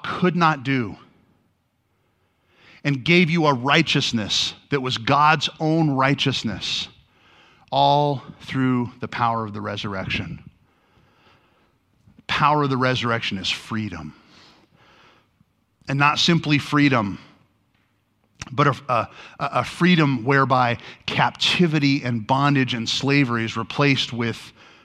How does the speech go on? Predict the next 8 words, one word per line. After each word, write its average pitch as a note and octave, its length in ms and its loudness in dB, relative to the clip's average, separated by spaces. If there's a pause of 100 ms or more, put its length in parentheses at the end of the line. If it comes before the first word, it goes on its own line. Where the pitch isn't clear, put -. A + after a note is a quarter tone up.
(180)
family, G#2 760 -6 (1300)
with C3+ 200 -2
adopted A#2+ 960 -4 (800)
children G#2+ 640 -4
of F2 220 -16
God. - 520 -12 (2250)
Hallelujah. F#2 720 -12 (2000)
Hallelujah. B2+ 960 0